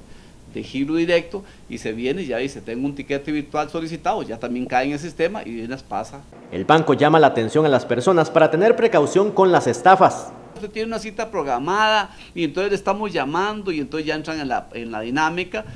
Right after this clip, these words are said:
Speaker 1: y termina usted entregando el, el usuario de web, entregando una clave,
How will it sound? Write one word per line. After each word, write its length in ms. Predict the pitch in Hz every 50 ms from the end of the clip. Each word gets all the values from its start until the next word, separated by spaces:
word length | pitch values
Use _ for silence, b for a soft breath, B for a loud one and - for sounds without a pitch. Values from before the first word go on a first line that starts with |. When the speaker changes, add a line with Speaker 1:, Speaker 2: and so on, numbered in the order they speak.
| B B -
Speaker 1:
y 80 | 131
termina 460 | 123 - 127 120 120 123 139 147 151 147
usted 160 | 139 - 139
entregando 720 | 139 139 - 131 113 117 123 131 135 - 131 113 - - - - - - - - - -
el, 120 | 117 113 110 110 110 - - - - -
el 240 | 110 107 107 - -
usuario 480 | 113 117 - - 151 151 151 147 143 143
de 80 | 127
web, 380 | 117 110 139 151 156 160 156 151
entregando 400 | 135 123 131 123 117 113 113 107
una 160 | 107 110 117
clave, 320 | 139 147 147 151 143 131